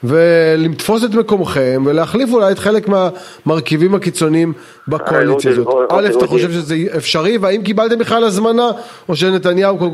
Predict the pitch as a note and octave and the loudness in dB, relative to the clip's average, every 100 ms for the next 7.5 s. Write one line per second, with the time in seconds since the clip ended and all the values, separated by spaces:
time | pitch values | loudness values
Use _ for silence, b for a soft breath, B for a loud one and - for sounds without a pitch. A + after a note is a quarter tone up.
0 | A#2+ E3+ D#3 - G#3 D3+ F#3 F3 E3+ E3 | -4 -4 -4 -2 -2 -2 0 0 0 0
1 | E3+ D#3 D3+ D#3 D3+ D3 D#3+ D#3+ C#3 D#3+ | 0 0 0 0 0 0 0 -2 0 0
2 | D3+ C#3+ C3+ - C#3+ D#3 D#3+ E3+ F#3+ G3 | 0 0 -2 -2 0 0 2 0 2 2
3 | F#3+ A3+ G#3+ - B B B - C3 D3+ | 2 2 0 -4 B B B -8 -2 -2
4 | - E3+ E3 E3 C#3+ D3+ D3 C3 B2 B2+ | 2 2 4 4 2 0 0 0 -2 -4
5 | A2+ - - _ _ _ B B B - | -6 -10 -20 _ _ _ B B B -2
6 | - - F3 F3+ - E3+ E3 E3 D#3+ D3 | -2 -4 -4 -4 0 0 2 4 4 4
7 | D3 C#3 F3+ D3+ F3 | 2 2 0 0 0